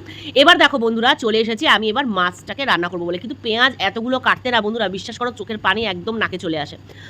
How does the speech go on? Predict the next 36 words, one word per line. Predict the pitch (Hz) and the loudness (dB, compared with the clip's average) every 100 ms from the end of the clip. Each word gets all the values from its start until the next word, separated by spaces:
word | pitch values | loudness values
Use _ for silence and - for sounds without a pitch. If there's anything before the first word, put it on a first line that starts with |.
| - | -8
তো | 269 | -4
চোখের | 277 254 339 | -2 2 4
পানি | 330 302 | 6 6
নাকে | 294 240 277 | 6 2 2
যাতে | 269 277 | -4 0
চলে | 247 262 | 0 4
না | 262 | 2
আসে, | 254 240 | 4 2
আমি | 185 285 | 2 0
কি | 294 294 | 0 2
ফর্মুলাটা, | 262 240 240 233 | 2 2 2 2
আহ, | 254 - - 220 214 202 - | 0 -2 -6 2 4 2 0
করি | 233 233 320 | 0 2 0
সেটা | 233 | -4
তোমাদের | 220 208 | -4 -4
সাথে | 214 220 | -6 -8
শেয়ার | 208 190 | -6 -4
করি। | 254 | -2
সবার | 269 262 | 0 0
প্রথমে | 277 285 | 2 2
বলি | 262 240 | 4 6
বন্ধুরা, | 233 233 254 | 4 2 2
এই | 226 | 2
বর্ষাকালে | 190 190 240 240 | 0 0 -2 -2
কিন্তু | 247 269 | -4 -2
পেঁয়াজে | 214 202 233 | 0 0 0
অনেক | 190 226 294 208 | -2 -4 -8 -8
রকম | 190 269 262 | -6 -6 -8
পোকামাকড় | 202 214 208 214 202 | -8 -6 -6 -8 -8
থাকে। | 180 277 - - - | -8 -10 -14 -20 2
আর | 240 240 240 | 6 6 4
পো-, | 240 - - | -8 -10 -6
পেঁয়াজটা | 247 294 - | -2 -2 0
দেখবে | 247 233 | 0 0
ধোয়ার | 220 220 233 | 0 2 2
আগে, | 208 226 | 2 0